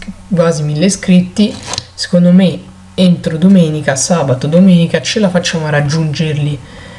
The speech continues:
Io ragazzi avrei intenzione anche di fare un raduno su G T A cinque, di fare gare, filmare, reccare e così da mettere sul tub-, su YouTube.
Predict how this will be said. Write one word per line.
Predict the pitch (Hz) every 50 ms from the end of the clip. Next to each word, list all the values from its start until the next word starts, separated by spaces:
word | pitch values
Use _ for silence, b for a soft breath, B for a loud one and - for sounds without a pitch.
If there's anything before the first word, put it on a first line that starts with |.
| B B B B
Io | - 233 208
ragazzi | 202 190 202 202 196 202 - - - 202 196 196
avrei | - 196 180 180 190 185
intenzione | 185 180 202 190 185 - 185 175 180
anche | 175 170 - 175
di | 170 175
fare | - - 170 165
un | 165 165
raduno | 170 175 170 170 170 165 160 160 160
su | - - 165
G | 143 160 170
T | - 165
A | 160 156
cinque, | - - 147 143 143 131 - - 131 131 - B B B B B B B B B B B B B B
di | 190 160
fare | 131 - 160 160 160 160 160
gare, | 165 196 202 196 185 180 175 170 165 165 160
filmare, | 160 - - 175 165 160 160 165 175 185 190 190 180 170 170 165 160 160
reccare | 156 170 175 - - - 190 185 180 170 170 165 160 160 165
e | - 165 160 151
così | - 180 175 175 175
da | 147 156
mettere | 147 147 147 127 - 156 143 139 139 143 143 135 123 B B B B B B B
sul | - - - 139 123 -
tub-, | - 165 160 160 156 175 - 180
su | 165 - -
YouTube. | 160 160 165 - 165 151 143 139 139 147 -